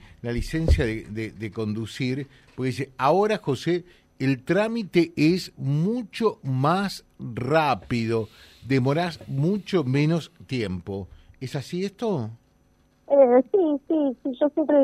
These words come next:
Speaker 2: eh, lo que siempre le, le, le digo a la gente es que, mm, si la conducta vial de la persona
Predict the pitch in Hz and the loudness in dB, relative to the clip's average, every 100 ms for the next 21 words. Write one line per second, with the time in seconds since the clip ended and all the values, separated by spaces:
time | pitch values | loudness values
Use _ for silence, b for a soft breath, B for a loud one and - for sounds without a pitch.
0 | 262 - 214 208 196 190 208 190 196 - | 4 2 0 0 0 0 0 0 -2 -2
1 | 262 262 247 220 - 180 180 180 170 180 | -2 0 2 2 -2 -2 2 2 2 6
2 | 180 165 151 156 175 180 220 226 165 - | 6 6 0 -6 -6 -4 0 0 0 0
3 | 233 233 202 - - 170 151 139 _ _ | 0 0 -4 -6 -2 -2 -2 -8 _ _
4 | _ _ _ - 214 196 - 202 202 269 | _ _ _ -4 0 0 2 0 0 -6
5 | 302 247 202 240 233 226 202 185 170 - | -4 -2 2 2 2 0 2 0 0 2
6 | 208 170 - | 4 4 2